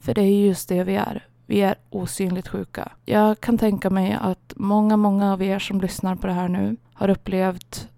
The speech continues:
ungefär samma resa som jag har gjort i sjukvården. Det kommer vi gå igenom senare också. Och det är även därför jag vill ha in berättelser av er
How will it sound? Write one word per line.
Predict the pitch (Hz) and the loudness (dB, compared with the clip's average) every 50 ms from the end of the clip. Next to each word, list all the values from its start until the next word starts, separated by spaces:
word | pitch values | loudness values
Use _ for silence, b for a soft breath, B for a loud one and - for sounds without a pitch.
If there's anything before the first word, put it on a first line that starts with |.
| _ _ _ | _ _ _
ungefär | - 254 247 254 262 - - 196 190 185 | 0 4 4 6 4 4 2 2 2 2
samma | 180 - 190 185 185 185 180 | 0 0 0 0 0 0 0
resa | 185 190 190 - - - | -2 -4 -6 -6 -10 -12
som | - - 180 180 | -10 -6 -6 -4
jag | 196 196 | -4 -4
har | 202 180 185 | -2 -2 -4
gjort | 180 190 180 180 - | -4 -4 -8 -8 -10
i | 185 | -8
sjukvården. | - - 180 170 - 180 180 180 185 - - 196 185 185 - - | -6 -6 -6 -6 -4 -4 -4 -4 -4 -4 -4 -4 -6 -6 -8 -2
Det | - 208 | 0 0
kommer | 202 - 202 202 196 185 | 2 4 2 2 4 2
vi | 190 | 0
gå | 180 - 185 | 0 0 0
igenom | 180 175 175 175 175 165 | 0 2 0 -2 -2 -2
senare | - - - 196 - - - - | -4 -4 -4 -2 -2 -4 -4 -6
också. | - - - 76 - - - - _ b b b b b b b b b | -8 -10 -8 -8 -10 -10 -12 -18 _ b b b b b b b b b
Och | - 202 | -2 2
det | 196 190 | 2 4
är | 196 196 | 4 4
även | 196 202 202 190 185 - | 4 2 2 0 0 0
därför | 202 196 196 196 208 - - - 196 185 190 185 - - | 0 0 0 0 -2 -4 -4 -4 -4 -2 -2 -4 -4 -2
jag | - 196 190 190 | -2 -2 0 0
vill | 190 196 185 | -2 -4 -4
ha | 202 - - | -6 -4 -2
in | 214 202 202 190 | -2 0 0 0
berättelser | 180 190 190 214 - - - - 196 175 170 - - 190 | 0 0 0 0 -4 -6 -8 -8 -8 -8 -6 -6 -6 -6
av | 185 190 175 | -4 -4 -4
er | 196 208 214 202 185 196 | -4 -4 -6 -6 -8 -12